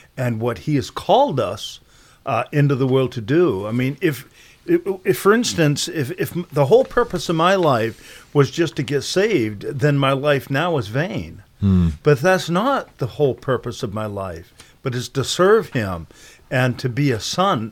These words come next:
Speaker 1: of God here on this earth and to extend his ministry. And what did his ministry look like? I think it's something we need to go back and look at.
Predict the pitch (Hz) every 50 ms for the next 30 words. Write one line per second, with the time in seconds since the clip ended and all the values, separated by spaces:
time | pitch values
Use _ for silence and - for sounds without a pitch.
0 | _ - 131 110 110 104 127 113 110 104 90 107 135 139 135 131 131 123 113 120
1 | 117 - - 131 131 151 147 113 101 98 - - - 131 120 113 - - - 139
2 | 127 123 113 - - - - - - - - 151 - - - - - - - 208
3 | 214 214 220 214 180 147 131 120 113 127 110 - _ _ - - _ _ - -
4 | - - 247 294 262 165 165 151 131 117 107 98 - - - 95 87 95 92 -
5 | - 127 120 131 156 175 175 - _ - 143 127 185 196 151 147 175 170 147 -
6 | 175 170 156 156 151 - 165 151 127 117 123 190 - - - - 87 90 101 -
7 | 123 120 131 - - 151 131 - 139 - - - 156 - - 160 139 139 139 135
8 | 123 135 131 123 127 120 92 110 107 104 113 113 - - - 139 147 185 240 233
9 | - - 151 - -